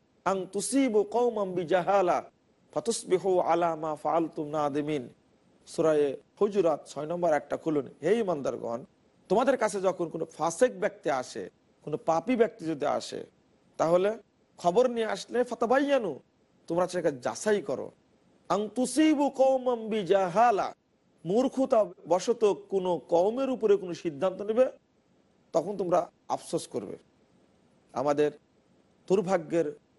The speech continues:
বিষয় হলো যে আমরা কথা বলি, হাদিস বলি, কিন্তু যাচাই করে বলি না। যে শরীয়ত সম্পর্কে যে কথাটি আপনি বলছেন, যে হাদিসটা আপনি প্রয়োগ করছেন, সে ব্যাপারে পূর্ণাঙ্গ জ্ঞান থাকতে হবে, হাদিসটা সহিহ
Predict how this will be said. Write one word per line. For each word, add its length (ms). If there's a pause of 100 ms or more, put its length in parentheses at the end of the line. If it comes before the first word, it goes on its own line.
বিষয় 300
হলো 340 (480)
যে 120
আমরা 280 (100)
কথা 320
বলি, 420 (340)
হাদিস 560
বলি, 440 (440)
কিন্তু 220 (140)
যাচাই 400
করে 220
বলি 240
না। 180 (680)
যে 220
শরীয়ত 460
সম্পর্কে 400
যে 180
কথাটি 320
আপনি 200
বলছেন, 520 (400)
যে 120
হাদিসটা 420
আপনি 140
প্রয়োগ 340 (100)
করছেন, 460 (320)
সে 160
ব্যাপারে 280 (180)
পূর্ণাঙ্গ 640
জ্ঞান 260
থাকতে 320
হবে, 160
হাদিসটা 320
সহিহ 540